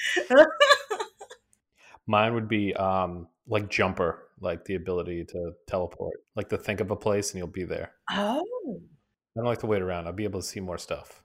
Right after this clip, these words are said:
Speaker 1: Yeah, I think group that with a telekinesis and it would be my ultimate life.
Speaker 2: <laughs> All right. I'm gonna get into some character stuff. Doo-doo-doo-doo. Santiago Cabrera, who plays Isaac. Um, he was in Big Little Lies, Che, and Transformers. Uh, fun fact about him: he was cast as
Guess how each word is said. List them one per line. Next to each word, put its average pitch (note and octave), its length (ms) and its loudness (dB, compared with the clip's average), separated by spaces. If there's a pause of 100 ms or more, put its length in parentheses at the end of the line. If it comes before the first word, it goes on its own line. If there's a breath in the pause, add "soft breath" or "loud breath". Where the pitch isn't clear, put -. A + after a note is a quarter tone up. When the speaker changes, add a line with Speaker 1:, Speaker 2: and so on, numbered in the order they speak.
Speaker 1:
Yeah, C4+ 140 8
I C#4 100 10
think F#4+ 320 2
group B3 280 4
that F#3 320 8
with G3+ 120 2
a F#3+ 40 6
telekinesis F#3 920 2
and F3 100 -6
it - 20 -6
would D#3+ 160 -8
be D#3+ 120 -4
my D3+ 140 -2
ultimate D3+ 400 -4
life. C#3+ 340 -4 (160)
Speaker 2:
<laughs> - 720 -10
All G#2+ 140 6
right. E2+ 320 0
I'm B2 140 6
gonna B2+ 140 4
get B2+ 100 6
into A2+ 100 2
some G2 160 -6
character F2 380 0
stuff. - 480 -8 (200)
Doo-doo-doo-doo. C#3 540 -2 (240)
Santiago G#2 800 4
Cabrera, F#2 540 2
who G2+ 160 -4
plays F#2 340 -2
Isaac. G#2 640 2 (100)
Um, F2+ 480 0 (100)
he A#2 100 -4
was G2 100 0
in F#2+ 100 0
Big F#2+ 160 -2
Little F2+ 240 0
Lies, G2 480 6
Che, F#2 300 0
and F2+ 100 -6
Transformers. A2+ 880 -4 (140)
Uh, F#2+ 160 -2
fun G2+ 240 0
fact F#2 240 0
about - 200 -2
him: A#2+ 360 -2
he G#2+ 180 -4
was F#2+ 160 -2
cast F#2+ 340 2
as F#2+ 120 -2